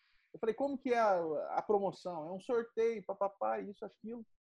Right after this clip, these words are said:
É, aí começou, é glu-glu, é glu-glu, lá no Microsul,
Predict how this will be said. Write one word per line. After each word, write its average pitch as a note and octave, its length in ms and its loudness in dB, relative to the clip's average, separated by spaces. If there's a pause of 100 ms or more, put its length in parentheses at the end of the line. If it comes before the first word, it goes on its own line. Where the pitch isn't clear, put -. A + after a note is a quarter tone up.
(1300)
É, E3+ 140 -6
aí A#2 100 -4
começou, G#3+ 480 -2
é D#3+ 100 -2
glu-glu, F#3 640 -2
é G3+ 100 0
glu-glu, G3 800 -4
lá F3+ 180 -2
no G3 120 -6
Microsul, G#3 920 -6